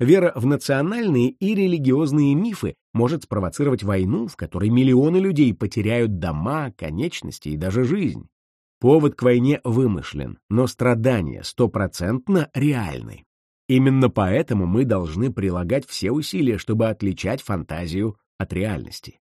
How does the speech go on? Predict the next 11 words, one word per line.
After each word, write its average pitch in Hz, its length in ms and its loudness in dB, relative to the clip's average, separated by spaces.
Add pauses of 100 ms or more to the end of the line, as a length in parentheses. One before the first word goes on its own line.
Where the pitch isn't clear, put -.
(560)
Вымысел 104 540 2
сам 98 240 -2
по 104 80 -2
себе 131 420 0
неплох, 143 640 -2 (220)
он 156 280 2
критически 160 840 0
важен. 78 540 -2 (280)
Без 127 220 6
общепризнанных 131 880 2
мифов 131 440 0